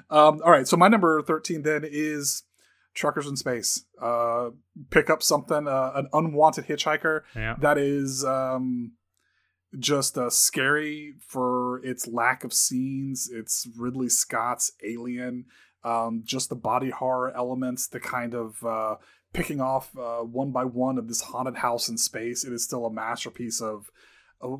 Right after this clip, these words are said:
Speaker 1: a horror film that has, pretends it's a sci-fi film.
Speaker 2: Great pick, great pick. My number twenty-two. I don't know. Yeah, I guess you're getting a couple pops in me. You could probably swap out my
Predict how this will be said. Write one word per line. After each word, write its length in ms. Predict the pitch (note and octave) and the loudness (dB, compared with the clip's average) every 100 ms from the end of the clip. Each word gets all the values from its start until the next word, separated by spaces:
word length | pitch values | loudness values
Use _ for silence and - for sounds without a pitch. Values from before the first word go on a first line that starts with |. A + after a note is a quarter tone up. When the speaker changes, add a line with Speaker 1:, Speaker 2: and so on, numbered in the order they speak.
| C#3+ | -10
Speaker 1:
a 100 | - C3 | -6 0
horror 280 | D#3 F3+ | 2 2
film 280 | A2+ A2+ G#2+ | 0 -6 -6
that 140 | G#2+ G#2+ | -6 -2
has, 360 | B2+ A#2+ A2 - | -2 -2 -4 -8
pretends 460 | A#2+ - C#3 B2+ | -10 -4 -4 -4
it's 140 | A2+ - | -8 -8
a 60 | |
sci-fi 480 | - A2 A2 F#2+ F#2 | -4 -2 -2 -4 -12
film. 360 | - - A2 A#2+ _ _ _ | -14 -18 -18 -20 _ _ _
Speaker 2:
Great 200 | - A#2+ | -2 0
pick, 280 | - F3+ F3+ | 6 4 4
great 240 | - B2 - | 2 2 6
pick. 200 | F3+ - | 6 4
My 180 | C3+ B2 | 0 2
number 220 | B2 B2 | 2 -2
twenty-two. 640 | - D3 C#3+ - E3 E3+ D#3+ | 0 0 2 4 6 6 10
I 140 | E3 | 8
don't 80 | F3 | 10
know. 180 | E3 A#2+ | 8 6
Yeah, 200 | B2+ C3+ | 4 2
I 20 | |
guess 100 | C3 | 4
you're 60 | |
getting 120 | E3 D3 | 4 2
a 40 | |
couple 220 | - A#2+ | 2 2
pops 340 | - B2 A#2+ C3 | 6 4 4 0
in 80 | |
me. 180 | A2 G#2 | -2 -2
You 60 | G#2 | -2
could 120 | - | 0
probably 200 | B2+ A2+ | 2 2
swap 320 | - A2 G2 | 2 -2 0
out 160 | A2 A2 | 0 0
my 240 | G2+ F#2+ | -2 -2